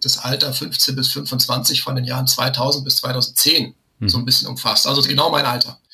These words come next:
Speaker 2: Okay.
Speaker 1: Und das ist eine Person, die in jungen Jahren sehr schüchtern ist und irgendwann macht so ein bisschen Klick und dann schlägt er über die Stränge und ist dann vielleicht ein bisschen zu wild und versucht dann seinen Mittelweg zu finden.
Speaker 2: Mhm.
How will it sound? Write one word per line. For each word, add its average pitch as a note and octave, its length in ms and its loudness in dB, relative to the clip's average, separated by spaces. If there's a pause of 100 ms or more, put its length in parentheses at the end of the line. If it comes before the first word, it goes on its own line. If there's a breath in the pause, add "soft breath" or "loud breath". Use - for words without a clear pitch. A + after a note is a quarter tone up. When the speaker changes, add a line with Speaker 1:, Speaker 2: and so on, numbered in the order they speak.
(100)
Speaker 2:
Okay. G#2 220 -4 (220 loud breath)
Speaker 1:
Und C3+ 100 -4
das C#3+ 100 2
ist D3 140 2
eine C#3 100 -2
Person, D3 680 0 (200)
die D3 460 -4 (100)
in D3 260 -4
jungen E3+ 220 0
Jahren D3+ 300 0
sehr C3+ 160 0
schüchtern F3 400 2
ist - 240 4
und D3 180 -4
irgendwann D3 880 -4 (240)
macht - 220 -4
so - 80 -4
ein C#3+ 60 -8
bisschen C#3+ 260 0
Klick - 320 0
und C#3 120 -6
dann C#3+ 220 -4
schlägt - 360 0
er C#3+ 280 -4
über C#3+ 180 -6
die C#3+ 80 -8
Stränge D#3+ 520 0
und D3 120 -10
ist - 220 4
dann C3+ 140 -6
vielleicht D3 280 -6
ein - 40 -12
bisschen C3+ 200 0
zu D3+ 240 -2
wild D#3 260 2
und C#3+ 140 -4
versucht C#3+ 360 -4
dann D3 180 -2
seinen C#3 240 -2
Mittelweg C3+ 560 -2
zu - 100 -2
finden. - 380 -10
Speaker 2:
Mhm. G#2 300 -4